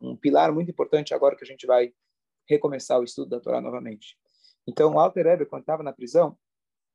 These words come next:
duzentos anos atrás, que teve acusações falsas, et cetera, que ele tava indo, tava indo contra o, o czar na época. Então, é, foram descobrindo que na prisão eles tinham um grande estudioso,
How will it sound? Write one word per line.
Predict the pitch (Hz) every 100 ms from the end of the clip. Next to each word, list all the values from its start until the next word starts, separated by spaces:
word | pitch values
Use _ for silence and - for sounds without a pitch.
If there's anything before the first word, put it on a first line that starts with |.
| _ _ _ -
duzentos | 123 147 156 135
anos | 135 127
atrás, | 120 151 165 147 - _
que | -
teve | - 127
acusações | 123 123 120 - 131 -
falsas, | 170 165 - - -
et | -
cetera, | - 180 170 -
que | -
ele | - _
tava | 127 135
indo, | 123 _
tava | 127 127
indo | 120 117 _ _ _ _ _ _ _
contra | 151 143 131
o, | 110 110 113 _
o | 123
czar | - 143 165 135
na | 127
época. | 160 - - 131 _ _ _ _ _ _
Então, | - - 170 170 170 - _
é, | 135 127 127 127 127 _
foram | _ 180 185
descobrindo | - 170 196 175
que | -
na | 147
prisão | 139 156 170 190
eles | 147
tinham | - 156
um | 151 147
grande | 139 143 143 143 131 117 _ _ - -
estudioso, | - 147 139 151 156 127 123 113